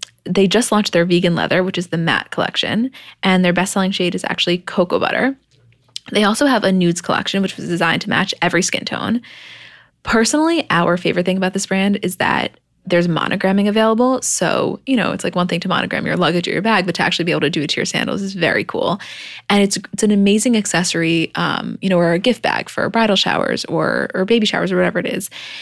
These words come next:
And fun fact, which we love to say, Anna Wintour bought tikis for all of the women at her daughter B. Schaefer's wedding, which we always say 'cause it's so true. Like, what better stamp of approval than Anna Wintour thinking your product is superior like that?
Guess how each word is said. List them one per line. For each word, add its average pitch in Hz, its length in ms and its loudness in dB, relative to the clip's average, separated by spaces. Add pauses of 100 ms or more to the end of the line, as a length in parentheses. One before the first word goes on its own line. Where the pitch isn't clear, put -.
(340)
And 180 380 2 (340)
fun 240 280 0
fact, - 340 -2
which 180 180 -2
we 175 80 2
love 175 220 2
to - 80 -8
say, 156 400 -2
Anna 180 200 2
Wintour 214 380 2
bought - 240 -4
tikis 180 380 0
for - 180 0
all 165 160 2
of 196 80 -2
the 214 100 -2
women 175 220 2
at 160 80 0
her 185 100 -2
daughter 165 280 0
B. 175 180 -2
Schaefer's - 440 -2
wedding, - 480 -4
which 175 280 -4 (360)
we 180 120 -2
always 151 340 -2
say - 200 -2
'cause - 140 -10
it's 175 140 -8
so - 140 -6
true. - 240 -6
Like, - 200 -6
what 180 440 -2
better - 480 -2 (420)
stamp 156 320 -4
of 151 80 -6
approval 151 360 -6
than - 120 -4
Anna - 220 -4
Wintour - 340 -4
thinking - 300 -8
your 185 80 -8
product 180 320 -4
is 175 100 -8
superior - 440 -6
like 143 160 -8
that? - 240 -6